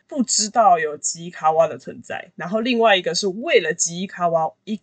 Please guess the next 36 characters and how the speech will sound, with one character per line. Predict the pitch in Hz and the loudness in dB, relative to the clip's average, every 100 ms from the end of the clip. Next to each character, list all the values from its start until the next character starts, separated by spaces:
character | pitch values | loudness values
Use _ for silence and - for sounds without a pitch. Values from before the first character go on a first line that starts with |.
| _ | _
个 | 220 190 | -4 -2
日 | 220 | -2
文 | 214 165 | 0 0
都 | 185 | -2
不 | 175 - | -6 -6
会， | 185 151 | 0 0
但 | 175 | 0
是 | 170 | -2
他 | 175 | -4
就 | 175 | -4
是 | 175 | -8
为 | 165 165 | 2 2
了 | 151 | 2
去 | 185 185 | -4 -10
参 | - 165 170 175 | -6 -6 -4 -6
观 | - 170 160 | 2 2 2
那 | 180 180 | -2 -8
个 | 139 120 160 | -8 -10 -8
日 | 196 | -6
本 | - 123 | -6 -6
的 | 101 | -10
吉 | 175 - 165 | -10 -10 -10
伊 | |
卡 | 175 156 | -4 0
哇 | 160 | 0
展， | - - - _ _ _ - _ | 0 -6 -6 _ _ _ -20 _
所 | - 214 | -2 4
以 | 202 | 4
他 | 185 180 | 4 0
就 | 196 175 160 - _ | 4 2 0 -8 _
为 | 196 196 | 2 6
了 | 170 | 6
爱， | - 170 147 151 175 _ | 6 4 4 -4 -20 _
他 | - 170 | -8 -8
就 | 180 | -6
是 | 175 180 | -6 -4